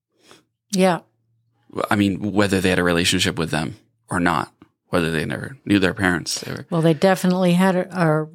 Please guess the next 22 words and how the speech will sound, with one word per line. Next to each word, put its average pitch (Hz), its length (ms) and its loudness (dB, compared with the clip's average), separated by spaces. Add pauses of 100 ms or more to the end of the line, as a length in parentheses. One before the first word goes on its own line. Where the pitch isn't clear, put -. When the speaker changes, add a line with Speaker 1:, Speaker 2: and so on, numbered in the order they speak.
(100)
Speaker 1:
relationship 170 880 0
at 156 180 -4
some 160 340 -2 (260)
point, 175 460 2
and 156 180 -4
what 147 140 -10
Speaker 2:
Right. 185 100 4
Speaker 1:
kind 175 140 -2
of 156 140 -2
relationship 147 880 -6
is 143 240 -4
the, 139 240 -4 (880)
yeah. 175 320 0 (460)
Speaker 2:
This 143 180 4
is 170 80 2
something 151 240 2
that 135 60 0
we 113 120 2
don't 101 160 2
talk 104 220 0
about, - 400 0 (580)
uh, - 100 0